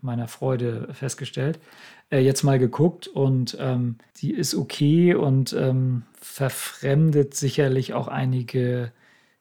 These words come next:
Gedanken, die Lem so hatte. Also sie hatten an einer Stelle einen etwas anderen Dreh drin, als, als, äh, Lem das im Roman hatte. Ich weiß aber auch nicht, ob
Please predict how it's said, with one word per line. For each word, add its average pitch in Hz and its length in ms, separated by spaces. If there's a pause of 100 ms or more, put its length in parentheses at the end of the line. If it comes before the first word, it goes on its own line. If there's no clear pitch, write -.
(120)
Gedanken, 127 640
die 123 380
Lem 139 720
so 120 220
hatte. 156 300
Also 139 140
sie 127 160
hatten 139 340 (240)
an 147 120
einer 143 220
Stelle 135 240
einen 131 100
etwas 135 220
anderen 143 380
Dreh 139 440 (300)
drin, 139 360
als, 131 380
als, - 560
äh, 135 300
Lem 135 220
das 135 180
im 135 100
Roman 127 460
hatte. 143 260 (380)
Ich - 160 (260)
weiß 151 220
aber 165 160
auch 151 80
nicht, 156 200
ob 139 200